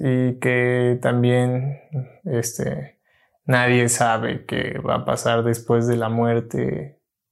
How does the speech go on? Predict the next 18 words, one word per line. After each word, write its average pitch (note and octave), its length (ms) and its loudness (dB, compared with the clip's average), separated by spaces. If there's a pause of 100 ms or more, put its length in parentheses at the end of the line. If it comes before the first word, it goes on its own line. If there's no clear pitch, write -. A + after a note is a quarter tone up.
(160)
Eh, B2+ 200 0
algunos C3 460 6
<laughs> - 20 -6
creen D#3+ 320 4
lo C#3 160 2
que C3 140 2
leen B2+ 260 4
en C3+ 180 4
los B2+ 180 4
libros B2+ 560 2
o C3+ 120 0
lo B2 180 0
que B2+ 180 -2
ven B2 440 2
en A#2+ 60 0
las A#2 200 0
historias, A#2+ 680 0
y, C#3+ 360 -4